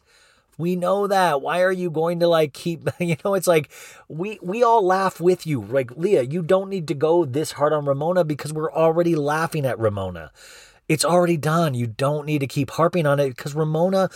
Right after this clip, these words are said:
will never admit she's wrong. She's like Hannah Berner in that sense. <laughs> I mean, kinda. She's like Hannah.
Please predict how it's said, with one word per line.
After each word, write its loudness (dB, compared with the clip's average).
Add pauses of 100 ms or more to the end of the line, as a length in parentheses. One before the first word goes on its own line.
(240)
will 2
never 2
admit -2
she's -4
wrong. 0
She's -4
like 2
Hannah 0
Berner -2
in -8
that -10
sense. -10 (120)
<laughs> -12
I -2
mean, 2
kinda. 2
She's -6
like 0
Hannah. -4